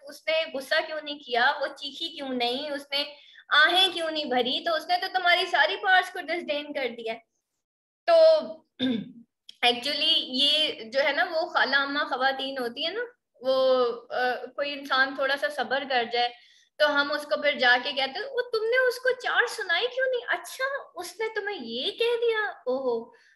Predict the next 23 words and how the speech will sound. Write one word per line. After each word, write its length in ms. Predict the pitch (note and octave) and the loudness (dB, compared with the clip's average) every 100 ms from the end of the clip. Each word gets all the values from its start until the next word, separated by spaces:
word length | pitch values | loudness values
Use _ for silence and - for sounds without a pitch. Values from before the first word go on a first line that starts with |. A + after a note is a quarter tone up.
| _ _ _ - | _ _ _ 2
तो 60 | F4+ | 4
हम 400 | E4 D4 D#4 G4+ | 6 4 2 2
जब 200 | G#4 G4+ | -2 -2
किसी 280 | F#4 G4 | -8 -6
को 80 | F#4+ | 0
अपने 380 | F#4 C4 D4 F#4+ | 2 0 -2 -6
घर 260 | C#4+ F4+ - | 0 0 0
की 160 | F4 | -6
कोई 180 | F4+ F#4 | -6 -4
बात 280 | B3 G#3+ B3+ | 0 0 0
बताते 380 | D#4+ - D4 F#4+ | -2 -4 -2 -2
हैं 60 | |
ना, 60 | G#4+ | -2
अगला 360 | B3 C4 E4 | -2 -2 0
बंदा 260 | D#4 D4+ D#4+ | 0 0 -2
ये 220 | D#4+ C#4 | -2 -6
कहना 340 | D4+ D#4 E4 F4 | -2 -4 -2 -6
कि 160 | F4 | -6
"देखो 300 | B3 B3 E4 | -4 -4 -4
तुम 220 | D#4+ D4 | -8 -8
सब्र 360 | D4 B3+ B3 C4 | -8 -6 -6 -4
करो" 280 | C4+ C4 C4 | -4 -2 -2
या, 300 | B3 A#3 | 0 2